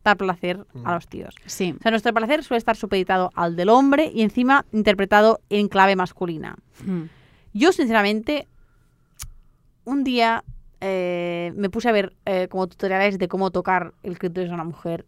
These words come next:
Speaker 1: y yo pensaba, pues este tío está tocando Wonderwall en la guitarra.
Speaker 2: <laughs>
Speaker 1: El coño de esta señora, por favor. O sea, esto,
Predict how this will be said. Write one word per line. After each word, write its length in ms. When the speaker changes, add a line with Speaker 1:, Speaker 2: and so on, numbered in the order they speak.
Speaker 1:
y 140
yo 160
pensaba, 440
pues 200
este 220
tío 180
está 140
tocando 380
Wonderwall 680
en 120
la 100
guitarra. 460
Speaker 2:
<laughs> 600
Speaker 1:
El 260
coño 300
de 60
esta 180
señora, 400
por 160
favor. 340
O 540
sea, 260
esto, 400